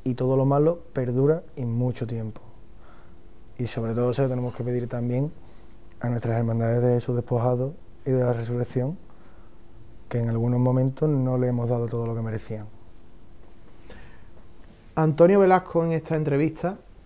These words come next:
Speaker 2: ha representado el presente, por eso está aquí.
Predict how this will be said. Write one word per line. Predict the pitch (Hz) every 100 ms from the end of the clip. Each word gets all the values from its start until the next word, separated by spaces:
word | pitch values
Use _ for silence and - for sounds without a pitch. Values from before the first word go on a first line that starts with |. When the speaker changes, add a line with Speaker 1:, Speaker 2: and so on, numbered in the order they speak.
| - -
Speaker 2:
ha | 143
representado | 151 151 151 143 135 139 156 208 208 - -
el | 143
presente, | 131 120 - 139 127 - - - - - - - -
por | -
eso | 120 -
está | 120 131
aquí. | -